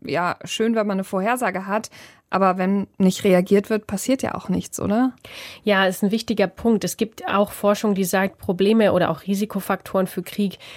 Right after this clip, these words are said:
Speaker 2: die sind in vielen Fällen eigentlich sehr, sehr bekannt und oft auch scheitert es einfach dann daran, dass die Politik diese Warnungen nicht ernst nimmt. Aber wenn wir uns Konfliktsituationen jetzt mal selbst anschauen, dann gibt's schon Prognosetools, die tatsächlich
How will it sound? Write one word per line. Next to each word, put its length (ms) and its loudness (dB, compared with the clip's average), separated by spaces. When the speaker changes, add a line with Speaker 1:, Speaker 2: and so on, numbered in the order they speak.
Speaker 2:
die 80 0
sind 160 0
in 60 0
vielen 280 -2
Fällen 300 -2
eigentlich 560 -2
sehr, 260 -4
sehr 160 -2
bekannt 640 0
und 180 0
oft 240 -4
auch 260 -2
scheitert 420 -4
es 140 -6
einfach 340 -6
dann 280 -4
daran, 500 2
dass 140 -2
die 100 -4
Politik 540 -2
diese 240 0
Warnungen 400 2
nicht 180 -2
ernst 420 0
nimmt. 300 -2
Aber 420 2
wenn 160 2
wir 100 2
uns 360 0
Konfliktsituationen 1300 2
jetzt 240 0
mal 160 2
selbst 580 0
anschauen, 640 2
dann 300 4
gibt's 320 -2
schon 460 2
Prognosetools, 960 2
die 120 -4
tatsächlich 920 -2